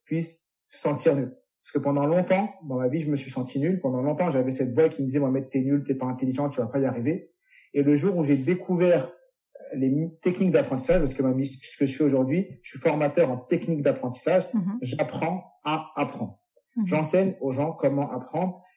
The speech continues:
Speaker 1: et je suis spécialiste sur certaines thématiques qui sont la gestion du temps, la lecture rapide, le mind mapping et les techniques de mémorisation. Et
Speaker 2: Mhm.
Speaker 1: donc, j'enseigne ces techniques-là à,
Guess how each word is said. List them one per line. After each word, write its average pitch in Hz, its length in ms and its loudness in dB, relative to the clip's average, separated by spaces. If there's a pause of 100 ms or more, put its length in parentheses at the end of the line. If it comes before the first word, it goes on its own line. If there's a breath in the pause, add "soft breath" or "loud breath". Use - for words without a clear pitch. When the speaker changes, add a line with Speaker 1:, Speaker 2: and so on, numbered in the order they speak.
(120 soft breath)
Speaker 1:
et 170 540 2
je - 80 -16
suis 139 100 -4
spécialiste 147 560 2
sur 127 180 -6
certaines 143 460 2
thématiques 135 500 0
qui 127 140 -8
sont 135 400 -4 (200)
la 147 320 2
gestion 139 340 0
du 127 180 -2
temps, 175 440 0
la 135 220 4
lecture 156 420 0
rapide, 135 440 0 (640)
le 139 300 4
mind 160 220 2
mapping 156 560 0 (100)
et 170 100 4
les 160 140 6
techniques 143 320 2
de 135 80 0
mémorisation. 123 720 -2 (380)
Et 226 60 -2
Speaker 2:
Mhm. - 40 0
Speaker 1:
donc, 156 160 2
j'enseigne 165 460 0
ces 131 180 -2
techniques-là 131 720 -4
à, 123 320 -4